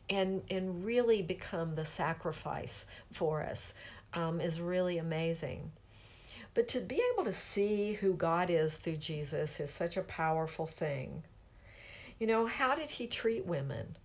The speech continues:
What did he teach that specifically maybe applied to women? I think that there's no way we could cover all of this today. And yet,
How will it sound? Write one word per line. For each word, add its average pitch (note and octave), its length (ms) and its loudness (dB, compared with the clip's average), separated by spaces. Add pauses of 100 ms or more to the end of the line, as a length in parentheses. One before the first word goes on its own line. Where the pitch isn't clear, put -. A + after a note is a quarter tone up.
(380)
What E3+ 140 2
did F#3 160 -2
he - 200 -8
teach - 760 -4
that - 300 0
specifically G3+ 1120 -2
maybe F#3 320 -2
applied F3+ 540 2
to F3 160 -4
women? C#3 480 -6 (840)
I B3 40 2
think D#4 240 -4
that A#3 140 6
there's A3 200 4
no G#3+ 160 8
way E3 260 6
we D#3 140 0
could E3 180 -12
cover D#3 540 0
all E3 320 8
of C#3+ 180 0
this C#3 320 -2
today. D3+ 720 -2 (1120)
And F3+ 240 2
yet, F3 420 6